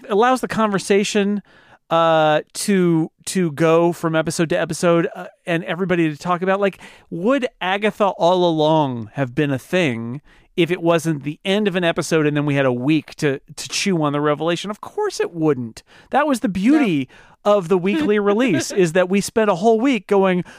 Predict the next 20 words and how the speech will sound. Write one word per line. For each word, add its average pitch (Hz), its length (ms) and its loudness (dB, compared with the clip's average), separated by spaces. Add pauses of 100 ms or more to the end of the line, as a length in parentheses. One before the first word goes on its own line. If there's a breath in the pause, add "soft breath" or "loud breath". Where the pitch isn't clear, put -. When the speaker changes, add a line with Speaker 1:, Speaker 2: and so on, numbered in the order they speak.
(140 loud breath)
Speaker 1:
"What 285 160 2
does 269 140 0
this 254 140 -2
mean? 277 360 2
There's 202 180 0
a 214 60 2
monster 240 440 0
song, 196 460 2
and 180 100 0
it 196 140 -4
turns 240 320 -2
out 226 160 2
that 214 100 -14
she's, 220 240 -8 (160)
she's 214 200 -10
got 269 160 2
her 240 120 2
own 240 200 0
magic, 233 500 2
and 185 180 0